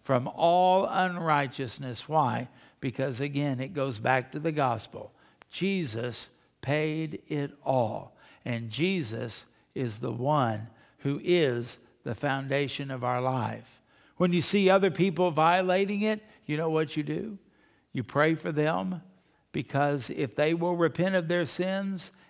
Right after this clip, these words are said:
and trust Jesus, they can be just as forgiven as you are.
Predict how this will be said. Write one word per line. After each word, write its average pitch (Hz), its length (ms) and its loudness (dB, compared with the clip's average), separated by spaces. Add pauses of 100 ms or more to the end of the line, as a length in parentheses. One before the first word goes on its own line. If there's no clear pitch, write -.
and 143 140 -4
trust 170 400 0
Jesus, 190 560 -2 (280)
they 175 140 4
can 165 200 -4
be 160 160 2
just 175 560 0
as 170 280 -2
forgiven 185 720 -2
as 156 400 -4
you 139 220 -4
are. 113 440 -6